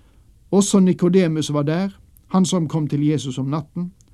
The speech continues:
Han hadde med seg en blanding av myrra og aloe, omkring hundre pund. De tok da Jesu legeme og svøpte det i linklær med den velluktende salven i,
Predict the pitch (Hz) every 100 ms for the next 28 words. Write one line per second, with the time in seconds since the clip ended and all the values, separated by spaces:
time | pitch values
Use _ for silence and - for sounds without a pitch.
0 | _ _ 180 185 170 175 170 165 160 143
1 | 165 180 175 160 156 165 175 139 156 170
2 | 156 139 143 143 147 156 180 180 - 156
3 | 147 156 156 117 165 160 151 156 175 190
4 | 214 - _ _ _ _ _ _ _ -
5 | 214 226 240 - 185 185 180 147 151 160
6 | 165 156 151 143 - 165 165 - 160 151
7 | 156 147 147 165 170 147 156 151 160 143
8 | 147 147 147 147 165 165 151 - 147 131
9 | - 156 160 160 160 156 180 196 214